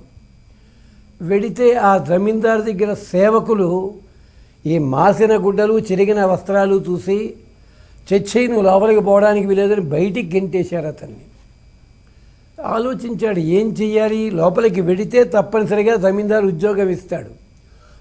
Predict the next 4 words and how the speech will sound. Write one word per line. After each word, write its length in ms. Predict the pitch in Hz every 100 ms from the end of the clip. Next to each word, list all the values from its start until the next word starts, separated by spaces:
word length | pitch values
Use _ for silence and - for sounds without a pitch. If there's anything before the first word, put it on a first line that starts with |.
| -
లోపలికి 520 | 135 170 214 247 240 226
వెళ్ళనివ్వటం 800 | 185 208 240 254 240 196 220
లేదు 220 | 202 185 170
కదా. 520 | 165 147 180 147